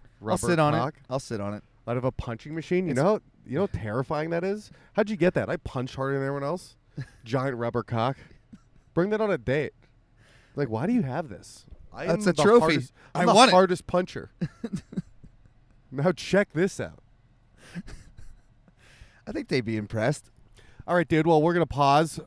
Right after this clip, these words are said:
Speaker 1: We're gonna take a little break right now, and we'll see you guys on the Patreon. This is the new format of the show.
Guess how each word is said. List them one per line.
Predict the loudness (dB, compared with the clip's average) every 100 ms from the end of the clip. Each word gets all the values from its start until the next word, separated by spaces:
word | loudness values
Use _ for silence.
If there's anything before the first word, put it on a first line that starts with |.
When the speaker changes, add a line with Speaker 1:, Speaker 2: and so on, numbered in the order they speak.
| _ _ _ _
Speaker 1:
We're | 0
gonna | 2
take | 4 2
a | 4
little | 4
break | 6 2
right | 4 2
now, | 4 4
and | 6
we'll | 4
see | 2 -4
you | 0
guys | 0 2
on | -2
the | -2
Patreon. | -2 -2 0 -2 -2
This | -6
is | -4
the | 0
new | 0
format | 0 -4 -2 -2
of | -2
the | -4
show. | -2 0 0